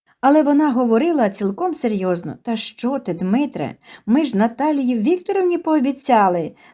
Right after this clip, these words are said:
та й діти до неї так звикли, треба їхати». Суботній вечір, у селі, до якого колись давно Дмитро так і не доїхав,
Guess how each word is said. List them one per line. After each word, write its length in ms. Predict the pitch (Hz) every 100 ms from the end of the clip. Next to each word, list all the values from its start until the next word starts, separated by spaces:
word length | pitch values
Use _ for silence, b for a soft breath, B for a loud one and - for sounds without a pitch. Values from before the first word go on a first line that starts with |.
| _
та 80 | 285
й 180 | 269 208
діти 440 | 170 170 311 403
до 120 | 415
неї 200 | 403 392
так 200 | 381 349
звикли, 560 | 311 330 330 311 269 254
треба 280 | - 370 339
їхати». 640 | 302 196 170 151 139 - - _ _ _ _ _ _
Суботній 580 | - 180 220 359 320 285
вечір, 500 | 185 165 160 - -
у 100 | -
селі, 320 | 202 269 285 339
до 80 |
якого 500 | 247 233 240 294 247
колись 300 | 226 233 269
давно 380 | 220 220 220 277
Дмитро 420 | 226 208 208 277
так 240 | 269 240 240
і 40 |
не 120 | 202
доїхав, 540 | 180 170 226 320 190